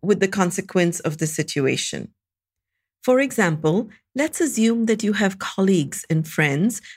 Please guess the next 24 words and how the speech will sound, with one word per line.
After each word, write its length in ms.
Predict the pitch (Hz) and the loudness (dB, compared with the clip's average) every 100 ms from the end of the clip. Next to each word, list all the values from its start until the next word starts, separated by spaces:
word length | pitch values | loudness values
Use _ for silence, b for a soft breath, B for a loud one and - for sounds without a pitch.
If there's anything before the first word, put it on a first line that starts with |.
| B - | B 0
who 80 | |
live 320 | 240 233 269 277 | 4 4 2 2
in 320 | 233 220 196 | 2 4 4
one 160 | 185 | 2
of 100 | 220 | 2
the 80 | 254 | -2
countries 640 | - 202 175 - 151 190 - B B - | 0 0 0 2 2 0 -2 B B -2
that 100 | 196 | 2
have 280 | 214 180 165 | 0 0 0
deemed 460 | 202 226 240 226 _ | 4 4 2 -2 _
that 180 | 175 - | -2 0
coronavirus 960 | 185 175 190 196 190 170 165 170 180 - | 0 2 4 4 4 2 4 0 -2 -2
is 160 | 165 160 | -2 2
an 120 | 160 | 2
endemic 680 | 160 156 147 139 233 - - B B B | 2 2 2 2 0 -2 -18 B B B
and 200 | - 233 | -2 2
have 160 | 254 226 | 0 2
moved 500 | 214 226 285 294 - - | 4 4 4 0 -8 -2
to 100 | 208 | 2
living 480 | 190 180 180 180 - | 2 4 2 2 -4
a 40 | 165 | -10
pre-covid 760 | - 208 190 190 190 156 165 | -2 0 0 2 0 2 2
life, 480 | 147 110 - - - _ _ _ _ _ 208 | 2 2 0 -8 -18 _ _ _ _ _ 4
meaning 500 | 226 196 147 262 | 4 6 2 0